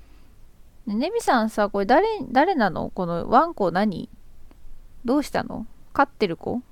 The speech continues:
あやぽん、ノーさん、やっほー。ネビさん、ノーさん、こんばんは。ノーさん、皆様、こんばんは。ピロピロ。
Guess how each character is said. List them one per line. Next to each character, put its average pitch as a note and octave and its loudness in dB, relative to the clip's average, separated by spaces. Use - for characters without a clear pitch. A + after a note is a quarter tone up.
あ - 0
や C#4 2
ぽ C#4 -2
ん、 C4+ -2
ノ D4 0
ー - -4
さ B3 0
ん、 A3 -2
や A3+ -2
っ - -4
ほ G3+ 0
ー。 G#3 0
ネ A#3+ 0
ビ B3 -2
さ G#3 0
ん、 G3+ -2
ノ C4+ -2
ー - -4
さ D4+ 0
ん、 G#3+ -4
こ G3+ -2
ん G#3 -4
ば G#3 0
ん G#3 -4
は。 C4+ -2
ノ A#3 0
ー A#3 -4
さ G3+ -2
ん、 F#3 -6
皆 G3 -4
様、 G#3 -4
こ E3+ -8
ん E3 -8
ば E3 -4
ん F3+ -4
は。 C4+ 0
ピ B3+ -2
ロ A3 2
ピ A3+ -2
ロ。 E4+ 0